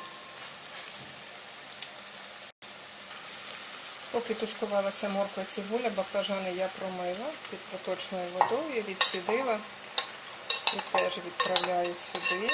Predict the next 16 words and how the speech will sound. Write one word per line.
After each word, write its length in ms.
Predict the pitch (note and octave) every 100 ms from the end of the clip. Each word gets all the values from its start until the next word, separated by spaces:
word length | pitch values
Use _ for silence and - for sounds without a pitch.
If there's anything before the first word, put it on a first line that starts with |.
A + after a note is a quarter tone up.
| B5+ -
Поки 240 | - F#3+ G3
що 220 | - F#3
солити 460 | - F#3+ F#3+ F#3 F3
більш 220 | F#3 -
не 80 | F#3+
буду, 260 | F3 A3+ C#4+
тому 240 | - F#3 -
що 100 | F3+
баклажани 640 | E3+ - F3 F#3 F3 F3 E3 - - - - -
були 400 | F3 F3+ F3 E3+ -
посолені. 800 | F3 - F3 D#3 E3 G3 A3+ F4+ E4 - F3+
Вже 120 | F#3
в 140 | F#3
кінці 460 | - F#3 - F3 E3+ - - -
спробую 580 | - - E3+ F3 G#3+ D#4 F4 - - F#4+ - A#4+ A#5+ A#5+ B5
і 20 | -